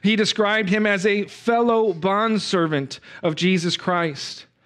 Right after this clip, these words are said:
Later in the book, he described him as being more like-minded to Paul than anyone else,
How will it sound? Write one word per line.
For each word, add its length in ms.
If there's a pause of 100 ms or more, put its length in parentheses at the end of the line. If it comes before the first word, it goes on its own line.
(300)
Later 240
in 80
the 60
book, 180
he 80
described 560
him 100
as 160
being 340
more 520
like-minded 1080
to 120
Paul 440
than 220
anyone 680
else, 720